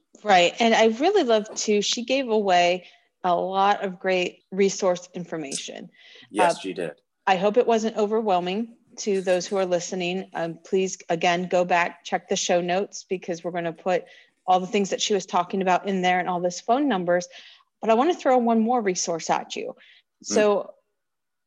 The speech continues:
Speaker 1: many of you may be aware that Coon Hall, which is on Llewellyn, kind of catty corner, um, from Garrison headquarters,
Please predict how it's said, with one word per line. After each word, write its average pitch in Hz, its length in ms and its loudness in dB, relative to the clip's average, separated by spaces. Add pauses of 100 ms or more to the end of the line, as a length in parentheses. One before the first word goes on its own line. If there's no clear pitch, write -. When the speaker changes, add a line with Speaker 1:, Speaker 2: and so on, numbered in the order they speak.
(100)
Speaker 1:
many 226 220 4
of 247 80 2
you 254 100 2
may 220 160 4
be 226 120 4
aware 180 580 4
that 175 600 2
Coon 240 280 0
Hall, 170 460 0
which 185 260 -4
is 180 140 -2
on 180 240 0
Llewellyn, 190 640 2
kind 185 200 -6
of 170 120 -6
catty 185 280 0
corner, 190 560 -2 (360)
um, 180 460 0 (260)
from 202 120 -4
Garrison 190 380 0
headquarters, 175 800 0